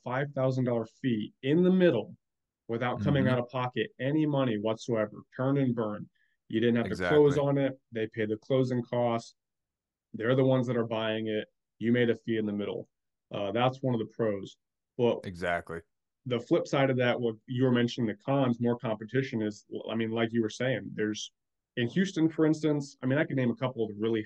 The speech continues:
Speaker 1: hot land markets. Houston actually, by, like, every metric imaginable, is not a hot market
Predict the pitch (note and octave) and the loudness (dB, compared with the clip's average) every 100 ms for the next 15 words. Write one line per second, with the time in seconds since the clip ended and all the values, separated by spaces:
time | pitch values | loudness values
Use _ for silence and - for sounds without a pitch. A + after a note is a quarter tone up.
0 | - G#2+ G#2 G#2 G2+ G2 F#2 - - _ | -6 -8 -6 -8 -8 -8 -12 -14 -20 _
1 | _ - G3 C4+ D#3+ C#3 B2+ C#3+ - B2 | _ -2 0 0 -2 -2 -2 -2 -4 -4
2 | A2 G#2+ G#2 _ _ _ _ A#2 A2 A2 | -2 -2 -4 _ _ _ _ -2 0 0
3 | A2+ C3+ C#3+ D#3 D3+ A#2 A#2+ - C3 B2+ | -2 -2 0 2 2 4 2 0 -4 -4
4 | A2+ G#2+ G#2+ A#2 A2+ G#2+ G2+ - A2 G#2 | -6 -4 -2 -2 -2 -2 -4 -2 -4 -4
5 | G2+ A2 A#2 - - _ A#2 G#2+ - B2+ | -4 -2 -2 -2 -8 _ -6 -6 -4 -4
6 | A2+ G#2 G#2 A#2 G2+ G2 | -2 -2 -4 -4 -6 -8